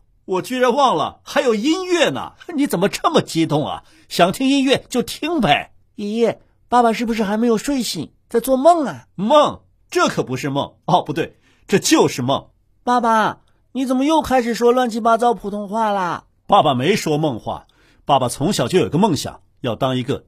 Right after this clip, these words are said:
Speaker 1: 音乐家。
Speaker 3: 什么啊？爸爸，以前从来没有听说过你有这种梦想啊。你学钢琴不是因为爱好吗？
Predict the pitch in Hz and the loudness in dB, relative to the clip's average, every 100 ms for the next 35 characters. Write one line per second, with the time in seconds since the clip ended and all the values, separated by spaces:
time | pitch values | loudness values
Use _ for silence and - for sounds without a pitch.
0 | _ - 190 240 240 147 - 110 - - | _ 0 4 6 4 2 -2 -10 -10 -18
1 | _ - 220 220 269 285 104 _ _ _ | _ -10 -4 0 4 4 2 _ _ _
2 | _ _ _ - 269 247 220 - _ _ | _ _ _ -2 0 2 -2 -4 _ _
3 | _ 214 269 269 254 311 320 277 - 247 | _ -6 -2 -2 4 4 6 2 2 -4
4 | 247 233 233 240 220 311 330 247 220 214 | -2 -2 -2 -2 -2 0 0 0 -2 -6
5 | 185 165 156 165 - _ _ _ _ _ | -8 -8 -8 -10 -10 _ _ _ _ _
6 | - 196 220 214 247 254 - 214 185 226 | -10 -2 0 4 4 2 -4 -6 -8 -8
7 | 254 262 262 320 349 226 208 180 160 | -4 0 2 4 4 2 -4 -4 -8